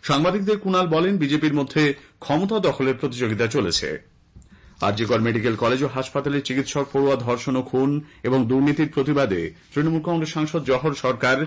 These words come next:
রাজ্যসভা সদস্য পদে ইস্তফা দেওয়ার সিদ্ধান্ত ঘোষণা করেছেন। মুখ্যমন্ত্রী মমতা ব্যানার্জিকে চিঠি দিয়ে এই সিদ্ধান্তের কথা জানিয়েছেন তিনি। স্থানীয় সংবাদ শুনছেন আকাশবাণী কলকাতা কেন্দ্র থেকে।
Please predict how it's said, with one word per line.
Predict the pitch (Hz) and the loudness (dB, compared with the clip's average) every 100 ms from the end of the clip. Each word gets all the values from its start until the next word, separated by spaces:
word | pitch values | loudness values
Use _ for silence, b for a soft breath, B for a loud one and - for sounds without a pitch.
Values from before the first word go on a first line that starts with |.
| B B - | B B 0
রাজ্যসভা | 113 139 165 - 185 | 0 2 -2 0 -2
সদস্য | 180 165 165 - | -2 -2 -2 -2
পদে | 156 151 | 0 0
ইস্তফা | 147 - 160 | 0 0 0
দেওয়ার | 156 151 151 | 2 0 0
সিদ্ধান্ত | 143 156 160 | -2 -2 -2
ঘোষণা | 147 151 170 165 | -2 -2 -2 0
করেছেন। | 165 95 82 71 67 - _ _ _ _ _ _ b b b | 0 0 -4 -6 -10 -14 _ _ _ _ _ _ b b b
মুখ্যমন্ত্রী | 135 135 175 170 170 | -2 0 0 2 2
মমতা | 147 151 185 | 2 2 2
ব্যানার্জিকে | 190 185 175 190 | 0 -2 -2 -2
চিঠি | - 160 190 | -2 -2 0
দিয়ে | 196 202 | 2 2
এই | 175 | 0
সিদ্ধান্তের | 143 143 131 117 | 0 2 2 2
কথা | 110 117 85 B B - | 0 0 -2 B B -6
জানিয়েছেন | 95 120 185 113 - 82 | -2 0 0 -2 -4 -2
তিনি। | 156 85 82 - - b b b b b b | 0 0 -4 -10 -20 b b b b b b
স্থানীয় | - - 156 190 | -10 -4 0 0
সংবাদ | 196 196 190 190 | 0 2 0 0
শুনছেন | - 190 196 | -2 -2 0
আকাশবাণী | 113 113 110 110 107 | 0 0 0 0 2
কলকাতা | 147 156 185 | 2 0 0
কেন্দ্র | 190 185 175 | -2 0 0
থেকে। | 165 - 95 | -2 -4 -4